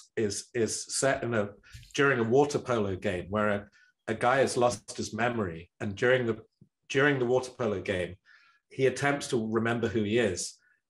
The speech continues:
and he f-, realizes he's the, the communist mayor of a small town in Italy. But this kind of gradually comes out through the game, and it's actually a comedy, right? It's a great idea for a film. And during that film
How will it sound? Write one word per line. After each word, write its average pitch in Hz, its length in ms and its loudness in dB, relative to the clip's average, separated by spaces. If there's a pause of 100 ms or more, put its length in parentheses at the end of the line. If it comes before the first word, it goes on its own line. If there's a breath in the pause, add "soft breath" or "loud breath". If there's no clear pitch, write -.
(180)
and 107 400 -2 (460 soft breath)
he - 140 -10
f-, - 220 -10
realizes 123 580 2
he's 120 200 -4
the, 113 300 -4
the - 80 -16
communist 117 580 -2
mayor 113 360 0
of 85 100 -10
a 98 40 -10
small 101 420 -8
town 101 240 -4
in 95 80 -4
Italy. 101 500 -8
But 143 80 -8
this 117 180 -4
kind 110 220 -2
of 107 80 -4
gradually 110 400 -2
comes 101 280 -6
out 113 260 0 (420 soft breath)
through 107 140 -2
the - 180 -12
game, 107 300 -2 (640 loud breath)
and 117 400 0
it's - 80 0
actually 147 220 2
a - 40 -4
comedy, 117 460 -2 (160)
right? 101 200 -10 (140)
It's - 120 -12
a 110 60 -6
great 104 220 0
idea 87 280 -4
for 90 180 -8
a 87 40 -10
film. 90 280 -6 (520 soft breath)
And 127 300 0 (340 soft breath)
during 180 260 6
that 127 260 0
film 143 400 4